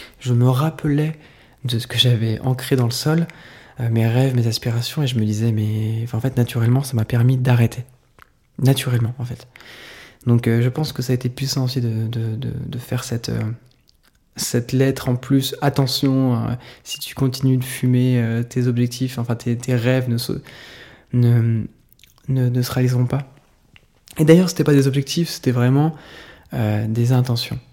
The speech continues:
Je trouve que l'objectif te limite, en fait, parce que ça crée une tension et c'est quelque chose de très limité, limitant, alors que l'intention ouvre un champ des possibles. Avec une intention, voilà, j'ai l'intention de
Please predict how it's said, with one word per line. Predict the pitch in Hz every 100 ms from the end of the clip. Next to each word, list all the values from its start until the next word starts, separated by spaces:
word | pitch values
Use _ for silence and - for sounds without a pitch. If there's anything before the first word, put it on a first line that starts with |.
| - - - -
Je | -
trouve | - 165 147
que | 139
l'objectif | 135 139 139 - 156 - -
te | -
limite, | 123 135 151 165 - 117
en | 127
fait, | 123 113 -
parce | 120
que | - 120
ça | -
crée | - 147
une | 135
tension | 135 127 - 165
et | 156
c'est | 135
quelque | 135 -
chose | 160 143
de |
très | 131 - - 151
limité, | 147 151 151 147 165 190 - _
limitant, | 139 139 139 160 175 - - - - _ -
alors | 160 180 -
que | 139
l'intention | 139 139 139 - - 180 190 - - _
ouvre | - 180 156 143
un | 135
champ | 151 - - 160
des | 156 131
possibles. | 131 127 127 113 113 - - - - - _ _
Avec | 127 123
une | 131
intention, | 127 127 - - 143
voilà, | 110 113
j'ai | 127 147
l'intention | 139 139 135 -
de | 135